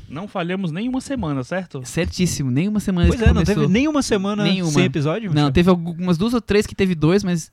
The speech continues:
Speaker 2: desde que a gente começou em janeiro de dois mil e dezesseis, nenhuma semana sem episódio.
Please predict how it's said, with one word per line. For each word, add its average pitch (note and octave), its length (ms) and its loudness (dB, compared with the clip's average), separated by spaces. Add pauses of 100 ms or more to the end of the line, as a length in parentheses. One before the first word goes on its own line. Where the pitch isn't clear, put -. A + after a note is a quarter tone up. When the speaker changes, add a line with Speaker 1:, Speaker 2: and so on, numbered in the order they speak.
(160)
Speaker 2:
desde D#3+ 300 0
que A#3+ 60 -6
a - 20 -2
gente - 80 -10
começou F3+ 380 -4
em E3+ 80 -2
janeiro D#3+ 460 0
de G3 80 0
dois D#3 240 2
mil D3+ 140 0
e - 20 -2
dezesseis, C3+ 680 -4 (360)
nenhuma G3 380 -2
semana F#3 480 -6 (440)
sem - 180 -4
episódio. A#2+ 500 -2